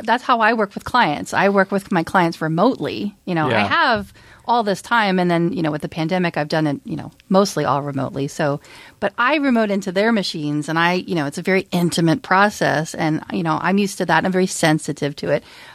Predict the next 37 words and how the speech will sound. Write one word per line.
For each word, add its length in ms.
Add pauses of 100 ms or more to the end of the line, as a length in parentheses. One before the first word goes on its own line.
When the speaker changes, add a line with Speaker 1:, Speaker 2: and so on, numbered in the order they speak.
(140)
Speaker 1:
But 400
the 100
few 240
times 400
that 100
it's 120
had 180
to 60
happen 300
to 100
me, 120
I'm 80
like, 140
"Oh 100
my 140
God, 240
I 40
feel 160
like 100
they're 100
watching 300
me 100
shower." 580
Speaker 2:
Well, 120 (140)
Speaker 1:
<laughs> 140
Speaker 2:
so, 200 (160)
yeah, 260
like, 360 (320)
uh, 40 (240)
my, 560
he, 460
he 200
loaded 360
up 180 (260)
Firefox 880
on, 480
Speaker 1:
Uh-huh. 280